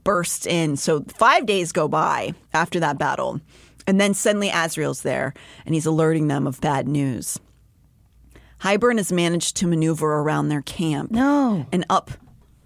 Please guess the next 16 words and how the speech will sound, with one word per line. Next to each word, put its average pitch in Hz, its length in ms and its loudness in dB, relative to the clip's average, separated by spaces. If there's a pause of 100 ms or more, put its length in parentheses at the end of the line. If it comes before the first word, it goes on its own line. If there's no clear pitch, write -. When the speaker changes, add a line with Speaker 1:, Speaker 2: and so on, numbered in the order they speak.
(180)
Speaker 1:
to - 140 -6
the 165 40 0
seam 202 640 2
Speaker 2:
Ah. 359 580 4 (120)
Speaker 1:
between 170 560 2 (140)
Autumn 175 400 4
and 147 120 0
Summer 160 400 0
Court. - 440 -2
Speaker 2:
Not 302 100 4
Speaker 1:
So 165 80 6
Speaker 2:
my 269 140 4
Speaker 1:
here 269 80 6
we 175 100 2
go. 330 380 4
Speaker 2:
seams. 311 760 2